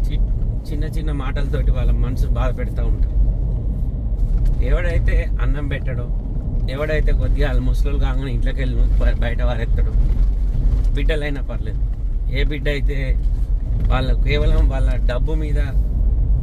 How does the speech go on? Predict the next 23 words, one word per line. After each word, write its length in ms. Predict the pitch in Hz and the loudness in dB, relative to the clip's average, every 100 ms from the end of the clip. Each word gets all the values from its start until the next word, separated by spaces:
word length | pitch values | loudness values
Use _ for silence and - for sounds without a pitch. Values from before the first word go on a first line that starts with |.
| - | 0
ఆశ 200 | - - | 0 0
పెట్టుకొని 580 | 147 147 - - 135 135 | 0 0 -2 -2 -2 -4
ఊకే 220 | 123 - | -2 -2
తల్లిగారింటికి 680 | - 127 127 - 127 - - | 0 0 0 0 0 2 0
వస్తుందో, 360 | - - - - - - - - - - - - - - | 0 0 0 0 0 -2 -2 -2 -2 -2 -2 -2 0 2
ఆ 160 | - | 2
వసంటోళ్ళ 480 | - 151 151 - 175 | 2 0 0 0 0
మీద 240 | - - | 0 0
వీళ్ళకు, 560 | - 160 - - 233 - | 0 0 -2 -2 -4 -4
తల్లిదండ్రులకు 720 | - - - 147 143 - - | -4 -2 -2 0 2 2 2
బాగా 300 | - - - | 2 2 0
ప్రేమ 240 | - 143 127 | -2 -2 -2
ఉంటుంది. 280 | - - - - - - - - - - - - - - - - - - | -2 -2 -2 -2 0 0 2 0 -2 -2 -2 -2 -2 -2 -4 -6 -6 -4
వాళ్ళకి 560 | 143 160 165 165 156 - - | -4 -4 -4 -4 -2 -2 -4
క్లైమాక్స్కి 580 | 151 160 196 214 - 170 | -4 -4 -4 -4 -4 -4
వచ్చిన 260 | 165 - | -4 0
తర్వాత 420 | - 135 127 - | 2 2 2 -2
వాళ్ళ, 320 | 127 127 135 139 | -2 -2 -4 -2
వీళ్ళ 280 | 147 143 | -2 0
నిజ 240 | 160 160 190 | 0 0 0
స్వరూపాలు 520 | 165 175 156 165 147 | 0 0 0 2 2
బయటపడతాయి. 760 | 143 151 151 147 - - - - - - - - - - - - | 4 2 0 -2 -2 -2 -2 -2 -4 -2 0 2 2 0 0 -2
అప్పటికి 680 | 320 - - - - 330 - | -2 -2 -2 -2 -2 -2 -2